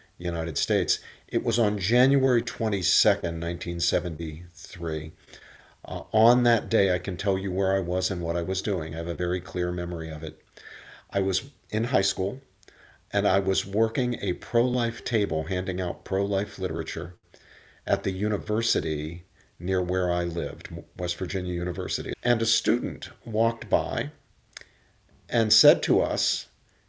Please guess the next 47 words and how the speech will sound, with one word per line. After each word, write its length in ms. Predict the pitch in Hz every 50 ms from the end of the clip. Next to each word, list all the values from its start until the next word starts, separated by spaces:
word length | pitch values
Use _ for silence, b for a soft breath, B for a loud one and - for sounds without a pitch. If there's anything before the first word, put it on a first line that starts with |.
| b
"Hey, 180 | - - 190 180
there's 200 | 120 110 104 -
been 140 | - 127 113
a 60 | 101
big 400 | 87 95 98 135 139 143 127 117
decision 560 | 117 113 - - - 156 156 - 104 90 87
from 160 | - - 95
the 80 | 92 90
Supreme 460 | - - - - - 131 127 117 95
Court 360 | - - - - 160 98 - -
on 180 | - 107 101 104
your 220 | 107 107 104 110
issue." 420 | - - 139 139 - - 127 - - - - - _ _ b b b b b b b b b b b b -
And 220 | 107 104 95 92
we 220 | 104 117 113 104
asked 340 | - 107 113 131 147 - -
him, 80 | 113 98
"Well, 140 | 113 117 110
what 200 | 117 151 135 123
was 240 | 135 156 190 202
it? 160 | 202 110 90 98
What 160 | 110 117 117
did 140 | - 135 -
the 60 | 123
court 280 | - - 143 131 123
say?" 480 | - - - 123 - - - 127 107 - B B B B B B B B B B B
And 100 | - 110
he 60 | 120
said, 240 | 113 - 143 - - - -
"I 140 | 127 143 143
don't 180 | 160 170 156
know. 220 | 160 185 208 190 131
I 80 | 117
just 240 | 120 127 135 131 -
heard 240 | - 139 135 139 131
that 140 | 143 139 143
there 80 | 139
was 160 | 127 131 123
a 20 | 131
big 220 | 117 131 131 127
issue. 280 | 151 156 - - 87 82
I 60 | 80
heard 200 | 90 110 117 117
it 60 | 113
on 140 | 120 120 117
the 80 | 117 110
radio." 460 | 113 123 151 170 - 92 82 -